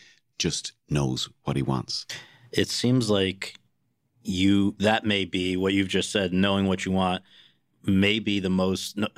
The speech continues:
Speaker 2: you know, no matter who the filmmaker is, uh, in some ways the most important thing to you as an actor, to know that your director has a vision and,
Speaker 1: Yeah.
Speaker 2: and is in control, because you've often talked about the fact that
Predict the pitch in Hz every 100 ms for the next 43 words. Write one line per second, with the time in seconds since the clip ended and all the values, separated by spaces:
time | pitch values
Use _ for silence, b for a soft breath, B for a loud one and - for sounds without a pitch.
0 | - 110 95 92 98 98 90 - 180 151
1 | 95 90 85 87 87 85 82 - 101 -
2 | 92 - 95 95 92 90 95 90 90 -
3 | 90 98 90 85 90 90 87 92 90 82
4 | 87 101 101 87 92 90 87 87 85 90
5 | 87 - 92 87 - B B B - 92
6 | 90 80 - - _ _ - 87 82 95
7 | 92 90 87 85 78 95 90 95 87 -
8 | 95 90 95 101 - B B B 101 101
9 | - - - 98 - 113 95 92 90 92
10 | 92 - - 92 - 98 92